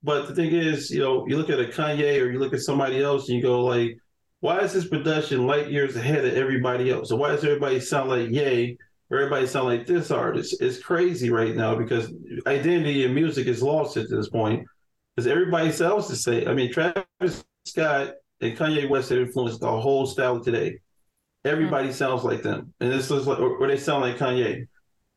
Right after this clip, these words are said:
Speaker 1: And it's
Speaker 2: Mm.
Speaker 1: that, you know, he's got some things going on. You always go like, "Okay, he kinda changed the industry, but now the industry's gotta take another change to find that new style or that, or that new Kendrick Lamar at this point."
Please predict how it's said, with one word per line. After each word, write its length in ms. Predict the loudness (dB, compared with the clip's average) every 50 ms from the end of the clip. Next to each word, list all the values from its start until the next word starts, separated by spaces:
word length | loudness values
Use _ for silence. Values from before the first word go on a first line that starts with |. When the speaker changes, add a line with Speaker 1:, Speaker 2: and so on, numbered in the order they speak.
| _ _ -4
Speaker 1:
And 160 | -2 0 0
it's 100 | 0 0
Speaker 2:
Mm. 40 | 0
Speaker 1:
that, 140 | -2 0 0
you 80 | 0
know, 140 | 0 0 0
he's 160 | 0 0 -2
got 200 | 0 0 0 0
some 160 | -2 -4 -4 -2
things 320 | -2 0 0 0 0 0
going 240 | 0 0 2 2 2
on. 220 | 2 0 0 0 0
You 100 | 2 2
always 260 | 2 2 0 0 0
go 180 | 0 2 2
like, 440 | 2 2 2 2 0 0 0 -4 -8 _ _ _ _ _ _ _ _ _ -4
"Okay, 380 | -2 0 0 2 2 2 2 2
he 340 | 2 0 -2 -4 -6 -10 -14 _ _ -4
kinda 380 | -2 0 2 2 0 0 -2 -4
changed 460 | -2 0 0 0 2 2 0 0 0
the 100 | -2 0 0
industry, 800 | 0 0 2 0 0 -2 -4 -2 0 0 2 2 0 -2 -4 -6 -4
but 180 | -2 0 0 2
now 180 | 2 2 2
the 80 | 2 2
industry's 380 | 0 0 0 -2 -2 -2 0
gotta 240 | 0 0 0 0 0
take 220 | -2 -2 -2 0 0
another 420 | 0 0 0 0 0 0 0 -2
change 320 | -2 -2 -2 0 0 0 0
to 100 | -2 -2
find 280 | 0 -2 -2 0 0
that 180 | -2 -2 -2 0
new 220 | 0 2 2 0
style 440 | 0 -2 -2 0 0 0 0 0 0 0
or 40 | 0
that, 280 | 0 0 0 -2 -4 -2
or 80 | -2 0
that 260 | 0 0 0 0 0
new 200 | 0 0 0 0
Kendrick 400 | 0 -2 -2 0 0 -2 0 0
Lamar 380 | 0 0 2 2 0 0 0 -2
at 100 | -2 -4
this 160 | -6 -6 -4
point." 400 | -2 -2 -2 -2 -2 -4 -6